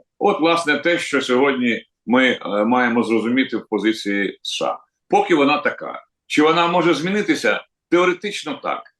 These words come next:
Це в тому випадку, якщо, е, той самий політичний клас нарешті,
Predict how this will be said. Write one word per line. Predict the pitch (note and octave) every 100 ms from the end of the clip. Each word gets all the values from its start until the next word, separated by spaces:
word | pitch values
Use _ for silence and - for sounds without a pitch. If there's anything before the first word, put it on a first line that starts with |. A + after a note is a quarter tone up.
| _ -
Це | D#3+
в | -
тому | F3+ E3 E3
випадку, | D#3+ F#3+ F#3+ D3+
якщо, | C3+ C3 - D#3+ D#3 D3 - G#2+
е, | A2+ A2 G#2+ - -
той | C3+
самий | C3+ C3+ B2+
політичний | C3+ B2+ C3+ C3+ B2+
клас | C#3+ E3 -
нарешті, | B2+ C3 - B2 A2